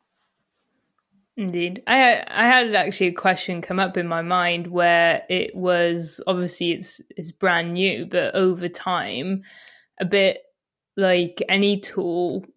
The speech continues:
I'm thinking of the newcomers, so people just starting out or people learning. And I feel, um, my question is more about if it's a tool that makes it so easy to start, like,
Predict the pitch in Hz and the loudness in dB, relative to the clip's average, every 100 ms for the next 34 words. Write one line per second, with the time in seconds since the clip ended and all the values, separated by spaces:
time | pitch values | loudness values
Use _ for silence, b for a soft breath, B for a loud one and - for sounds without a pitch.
0 | - 190 185 180 196 196 202 190 180 175 | -10 -2 -2 0 0 0 0 0 0 -2
1 | 175 180 202 233 - 160 117 131 185 - | -4 0 2 0 0 -4 -4 -4 -6 -10
2 | - 180 180 190 175 170 170 170 - 160 | -4 -4 0 -2 -2 -4 -4 -6 -4 -6
3 | 160 190 226 220 180 170 170 170 160 190 | -4 0 4 4 2 -2 -8 -6 -2 4
4 | 220 220 190 80 90 170 - 180 180 - | 4 4 0 -4 -8 -8 -6 -4 -4 -2
5 | 175 175 175 _ - 196 190 185 180 180 | -2 -2 -4 _ 0 4 6 6 4 0
6 | B B B - 190 - 190 190 190 208 | B B B 0 0 2 2 0 2 0
7 | 196 208 196 190 180 190 185 180 180 175 | 0 -4 -2 0 0 2 2 2 4 4
8 | 175 - B B B B _ _ 208 208 | 2 -2 B B B B _ _ 4 4
9 | 196 214 208 214 196 - 226 220 202 185 | 4 -2 0 -4 -4 0 4 4 4 2
10 | 196 190 - 196 - - 202 180 196 196 | 0 0 -2 -2 -2 -2 0 2 2 2
11 | 190 180 175 170 - 180 - 220 214 - | 0 0 -2 -4 -6 -8 -4 0 0 0
12 | 127 - 196 180 | 0 0 2 2